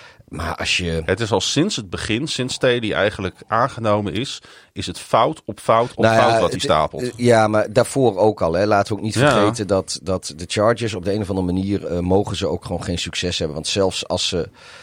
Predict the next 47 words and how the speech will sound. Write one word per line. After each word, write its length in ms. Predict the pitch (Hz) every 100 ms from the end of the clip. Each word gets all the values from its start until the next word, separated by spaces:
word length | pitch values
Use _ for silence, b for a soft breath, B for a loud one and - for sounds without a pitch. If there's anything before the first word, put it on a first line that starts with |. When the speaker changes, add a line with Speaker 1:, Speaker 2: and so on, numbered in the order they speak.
| B B B B
Speaker 1:
Ik 80 | -
bedoel, 400 | 117 123 120 - _ _ _ _ _ _ _
ik 180 | - 120
denk 220 | 110 107
niet 160 | 110 107
dat 140 | 113
het, 320 | 113 - - -
eh, 200 | 85 90
dat 140 | 90 98
er 60 |
ooit 200 | 98 117
een 100 | 110
ander 200 | - 120
team 200 | - 113
geweest 420 | 101 92 98 98 90
is 160 | 95
die 420 | 87 98 85 -
de 120 | 80 82
beste 320 | 110 - -
offense 520 | 107 - 101 87 -
en 160 | 113 127
de 80 |
beste 320 | 107 101 - 80
defense 500 | 110 120 104 92 101
had, 140 | -
maar 120 | 90
toch 180 | - 104
de 80 | 98
playoffs 340 | 95 101 95
miste 280 | 98 90 -
omdat 220 | 85 85
de 60 | -
special 400 | - 85 - 95
teams 300 | - 90 85
zo 160 | 101
allerverschrikkelijkste 800 | 92 95 - 85 - 101 90 -
beroerd 340 | 78 80 87 82
slecht 280 | - 82 -
waren. 160 | 80
Of 180 | 67 -
de 60 | - 64 -
playoffs 260 | 80 78
hadden 80 | 82
misschien 220 | 73 - 80
nog 100 | 69
wel 140 | 78
gehaald, 220 | 82 71